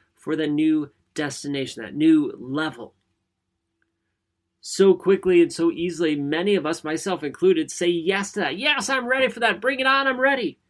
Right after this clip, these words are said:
But yet we sabotage ourselves. We shoot ourselves in the foot. We don't do things to help us be ready for it. So when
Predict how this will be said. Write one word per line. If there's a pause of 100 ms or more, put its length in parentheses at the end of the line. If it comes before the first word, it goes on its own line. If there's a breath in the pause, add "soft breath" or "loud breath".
(680)
But
yet
we
sabotage
ourselves.
We
shoot
ourselves
in
the
foot. (200 soft breath)
We
don't
do
things (100)
to (240)
help
us (380)
be
ready (100)
for
it.
So
when